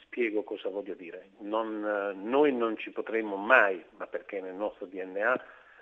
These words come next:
abbandonarci all'odio. Non lo faremo mai.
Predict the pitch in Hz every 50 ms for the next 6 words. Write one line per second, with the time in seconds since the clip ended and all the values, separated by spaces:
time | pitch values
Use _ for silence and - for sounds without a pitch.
0 | - _ - 107 107 107 113 110 107 107 98 104 101 98 - - - - 107 98
1 | 95 92 90 98 107 104 107 - 90 90 85 - - _ _ _ _ _ _ _
2 | _ _ _ _ - - - - _ _ _ 104 113 123 117 - - 127 135 127
3 | 113 107 107 123 135 123 - 101 90 85